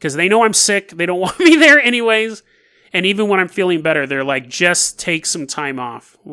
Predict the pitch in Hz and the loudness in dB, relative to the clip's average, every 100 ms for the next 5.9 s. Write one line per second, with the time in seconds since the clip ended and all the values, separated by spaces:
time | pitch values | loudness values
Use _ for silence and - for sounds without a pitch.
0 | 139 139 127 - 151 139 135 123 113 117 | -10 -8 -8 -6 -6 -4 -8 -10 -14 -16
1 | - 113 117 - - - - - 185 - | -18 -18 -18 -18 -18 -20 -10 -2 -2 -4
2 | _ _ _ _ _ _ _ _ 165 156 | _ _ _ _ _ _ _ _ -20 -6
3 | 208 214 202 - 233 247 - 233 226 240 | 0 0 -2 -6 -4 -4 -2 -2 0 -4
4 | 247 - _ _ _ - 170 - 214 233 | -10 -20 _ _ _ -6 -4 0 0 0
5 | - 214 - 240 - 165 139 131 135 | -2 -6 -2 -4 -2 -4 -6 -10 -14